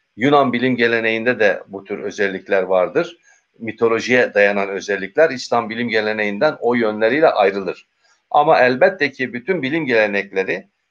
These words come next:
hepimiz insan olduğumuz için insan olarak aklımızı kullanıyoruz. Önemli benzerlikler vardır, aynılıklar vardır. Bunlar da şaşmaz. Yani demek ki elbette ki benzer yönler de olacak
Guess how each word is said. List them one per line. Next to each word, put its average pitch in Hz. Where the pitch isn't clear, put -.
hepimiz 147
insan 127
olduğumuz 120
için 110
insan 131
olarak 120
aklımızı 123
kullanıyoruz. 98
Önemli 123
benzerlikler 117
vardır, 87
aynılıklar 117
vardır. 101
Bunlar 113
da 175
şaşmaz. 120
Yani 110
demek 120
ki 160
elbette 120
ki 101
benzer 113
yönler 113
de 110
olacak 104